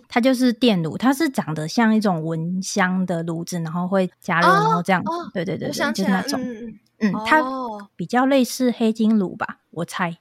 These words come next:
Speaker 1: 反正原理就是那个样子。
Speaker 2: 那你除了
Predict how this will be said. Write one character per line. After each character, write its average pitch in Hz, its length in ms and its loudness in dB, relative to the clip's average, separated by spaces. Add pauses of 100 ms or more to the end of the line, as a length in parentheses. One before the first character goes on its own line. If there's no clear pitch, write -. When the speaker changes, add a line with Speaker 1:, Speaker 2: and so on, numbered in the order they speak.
(140)
Speaker 1:
反 190 120 4
正 214 80 6
原 202 160 6
理 165 320 -2
就 180 140 -2
是 185 140 2
那 180 120 0
个 170 60 -6
样 175 240 -2
子。 - 240 -12
Speaker 2:
那 403 80 0 (120)
你 240 220 -4
除 240 220 -4
了 226 340 -4